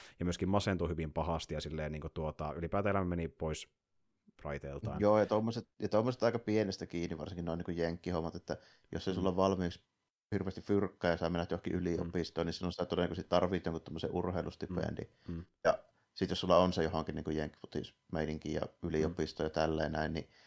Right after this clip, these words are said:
Speaker 2: sulla on käytännössä se vuoden kahden ikkuna siinä niinku
Speaker 1: Mm.
Speaker 2: aikaa sit oikeesti saada jotain tapahtumaa, että
Speaker 1: Kyllä.
Speaker 2: jos tapahtuu joku tommonen tai joku loukkaantuminen tai joku, niin silloin se yleensä tarkoittaa sitä, että se ammattilaisura on vähän niinku, se oli that's it,
Speaker 1: Ju-,
Speaker 2: tälleen
Speaker 1: juurikin
Speaker 2: näin.
Speaker 1: näin, että,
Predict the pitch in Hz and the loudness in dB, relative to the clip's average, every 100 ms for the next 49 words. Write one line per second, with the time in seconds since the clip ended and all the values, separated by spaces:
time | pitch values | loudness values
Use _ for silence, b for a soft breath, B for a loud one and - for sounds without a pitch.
0 | b - 87 85 90 87 85 98 90 85 | b -4 2 4 6 4 2 0 4 6
1 | 87 85 85 85 76 - 85 78 - - | 6 2 2 2 2 -4 -4 -4 -6 -8
2 | - 78 78 - 78 76 - - - - | -4 -2 -2 2 4 4 2 -4 -4 -2
3 | 78 - 78 - 80 87 - 95 76 80 | -2 -2 -4 -2 0 2 2 2 4 4
4 | 80 - 73 80 87 82 82 - - - | 2 0 0 0 -4 -4 -2 -2 -4 -4
5 | 80 78 92 - - 87 - 90 90 85 | -4 0 0 0 2 2 2 0 2 4
6 | 87 85 85 82 92 90 85 90 82 80 | 4 4 2 6 8 8 4 4 4 2
7 | - 80 80 80 78 82 82 82 85 82 | 2 0 0 -4 -4 0 0 0 -2 -4
8 | - 101 104 107 - 90 - - 85 95 | -4 -2 0 0 2 2 0 -2 -2 0
9 | 82 78 82 80 80 - 78 - 78 - | 0 2 2 2 0 -2 -4 -2 0 0
10 | 87 92 - - _ - 78 - 82 - | 0 -2 -2 -12 _ -8 -6 -2 -2 -2
11 | 78 - - - - - 90 90 98 95 | -8 -8 -10 -8 -6 -4 -4 -4 -4 -2
12 | 92 87 - 87 | -2 -4 -6 -8